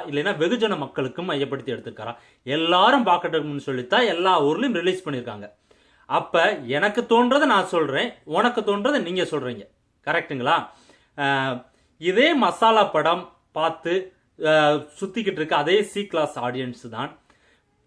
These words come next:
பாலச்சந்தரோட அவர்கள் படத்தையும், அவள் ஒரு தொடர்கதையும், நேத்து வந்த, அஹ், பாபநாசம் முதற்கொண்டு எல்லா கிளாசிக் மூவியும் வந்து வெற்றி படம் ஆக்கணுங்க சார்.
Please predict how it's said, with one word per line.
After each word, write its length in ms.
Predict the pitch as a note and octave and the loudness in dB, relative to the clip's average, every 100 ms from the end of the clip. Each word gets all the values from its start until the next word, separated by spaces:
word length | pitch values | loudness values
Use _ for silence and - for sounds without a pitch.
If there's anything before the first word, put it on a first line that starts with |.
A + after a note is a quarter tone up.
| _ D3 | _ 0
பாலச்சந்தரோட 680 | E3+ A#3 A#3+ G3 E3+ D#3+ | 4 4 4 0 2 2
அவர்கள் 500 | D#3 C3 D#3+ F3+ F3+ | 2 2 2 4 2
படத்தையும், 640 | - C3+ B2+ B2+ B2+ D3+ E3+ - | 0 -4 -4 -4 -4 -4 -8 -4
அவள் 280 | D3 G3+ | 2 6
ஒரு 180 | G#3+ F3+ | 6 4
தொடர்கதையும், 720 | D#3 D3 C#3+ C3+ B2+ C#3+ D#3+ A#2 | 2 -2 -2 -2 -4 -4 -8 -4
நேத்து 540 | D#3 A3 - - A3 | -2 -2 -2 -2 2
வந்த, 520 | G#3 G#3+ A#3 G#3 - - | 2 2 0 0 -10 -4
அஹ், 340 | C#3 C3+ B2+ | 0 0 0
பாபநாசம் 580 | D#3 A#3 B3 A3+ G#3 F#3+ | 4 6 6 4 2 0
முதற்கொண்டு 440 | D#3+ G3+ G#3 A3+ | 0 0 0 0
எல்லா 280 | F#3 F3 A#3 | 0 2 2
கிளாசிக் 480 | A3 F3+ F#3+ A#3 G3 | 2 0 0 -2 -6
மூவியும் 320 | D#3 D#3 D3+ | -8 -6 -6
வந்து 220 | C#3 F3 | -6 -6
வெற்றி 300 | A#3 F#3 C4+ | -2 -2 -2
படம் 220 | C#4 G#3+ F#3+ | 0 2 2
ஆக்கணுங்க 420 | D#3+ D3+ C#3 B2+ | 0 -2 -6 -6
சார். 420 | - E3 - - | -2 0 0 -6